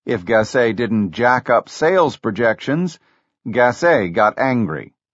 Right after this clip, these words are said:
I remember grabbing his lapel and telling him to stop,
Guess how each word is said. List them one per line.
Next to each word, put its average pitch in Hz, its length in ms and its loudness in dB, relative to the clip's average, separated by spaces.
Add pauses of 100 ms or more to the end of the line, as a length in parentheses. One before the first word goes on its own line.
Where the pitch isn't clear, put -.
(840)
I 131 120 0
remember 143 500 2
grabbing 120 640 2
his 147 260 -2
lapel 95 520 0
and 110 160 -2
telling 131 320 0
him 113 200 0
to 95 100 -8
stop, - 560 -2